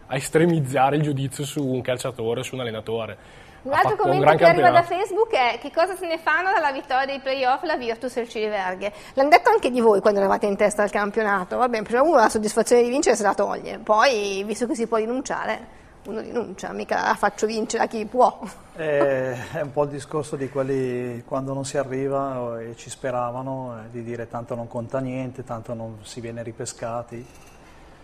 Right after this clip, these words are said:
Speaker 3: Innanzitutto il Ciliverghe, che è primo nella graduatoria dei ripescaggi, se batte anche la Virtus Bergamo potrebbe anche, magari dopo una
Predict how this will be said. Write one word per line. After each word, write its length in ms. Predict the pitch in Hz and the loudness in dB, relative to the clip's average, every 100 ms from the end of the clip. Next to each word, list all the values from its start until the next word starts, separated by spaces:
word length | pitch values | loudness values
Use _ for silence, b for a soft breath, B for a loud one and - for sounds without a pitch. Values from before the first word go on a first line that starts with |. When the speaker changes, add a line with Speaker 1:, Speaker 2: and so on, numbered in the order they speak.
| - | -18
Speaker 3:
Innanzitutto 1000 | - 139 135 147 147 143 170 160 135 123 | -8 -6 -4 -6 -6 -4 -2 0 0 -2
il 100 | 127 | -6
Ciliverghe, 540 | 120 135 131 135 135 135 | -8 -8 -4 -2 -2 -6
che 100 | 131 | -8
è 40 | |
primo 600 | 120 131 127 123 120 117 120 | -8 -8 -6 -6 -6 -8 -8
nella 180 | 123 | -8
graduatoria 560 | 127 127 120 127 143 135 | -6 -4 -6 -4 -2 0
dei 120 | 131 | -2
ripescaggi, 540 | 131 131 - 131 135 143 | -6 -8 -8 -6 -6 -6
se 160 | - | -8
batte 280 | 120 120 123 | -6 -6 -6
anche 160 | 123 131 | -10 -8
la 80 | |
Virtus 320 | 120 123 - 113 | -8 -8 -10 -6
Bergamo 400 | 123 123 135 143 | -4 -4 -4 -6
potrebbe 480 | 135 117 123 113 | -8 -6 -4 -4
anche, 420 | 117 117 113 113 110 - B B B B B - | -6 -8 -10 -12 -12 -18 B B B B B -10
magari 300 | 127 120 120 | -4 -2 0
dopo 220 | 117 - | -2 -2
una 400 | 123 117 117 | -4 -2 -2